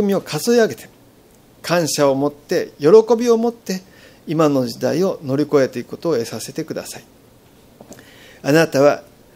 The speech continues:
決して私たちを見捨てることのないお方です。私たちの思いをはるかに超えた御業を持って、道からを持って、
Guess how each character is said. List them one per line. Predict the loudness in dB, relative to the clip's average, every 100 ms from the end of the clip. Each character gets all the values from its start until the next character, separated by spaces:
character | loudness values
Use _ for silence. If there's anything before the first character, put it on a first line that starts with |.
| _ _
決 | -4 -4
し | -4 -4
て | -2 -2 -4
私 | -10 0 0
た | 0 -2
ち | -2 -4
を |
見 | -2 -2
捨 | -2
て | 4
る | 4
こ | 4
と | 0 0
の | 0
な | 2
い | 0
お | 0
方 | -6 -10 -8
で | -8
す。 | -10 -14 _ _ _ _ _ -20 -20 _
私 | 2 6 4
た | 4 -2
ち | 0
の | -4 -2
思 | 2 2
い | 4
を | 2
は | 0 -2
る | 0
か | 2
に | 0 2
超 | 4 4
え |
た | 2 -2 -2 -4 _
御 | -2
業 | 2 4 4 4
を |
持 | 2
っ | -4
て、 | -10 -20 -20 -20 _
道 | -4 -2 -2
か | 2
ら | 4 4
を |
持 | 2
っ | -4
て、 | -10